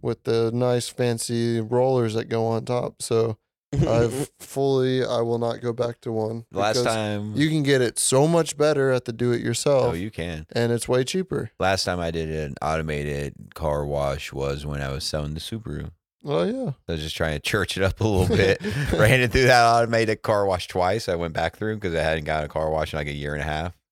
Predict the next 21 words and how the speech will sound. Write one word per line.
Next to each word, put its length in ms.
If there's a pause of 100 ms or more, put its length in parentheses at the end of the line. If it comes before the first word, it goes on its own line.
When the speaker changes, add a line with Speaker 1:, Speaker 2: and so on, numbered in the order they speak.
(320)
Speaker 3:
So 80
I 40
did 180
two 160
car 260
washes 360
and 60
I 40
took 200
it 40
to 80
CarMax 420
and 80
sold 320
it. 60 (760)
Speaker 1:
Hell 180
yeah. 140
Speaker 3:
That's 160
all 160
I 80
did. 320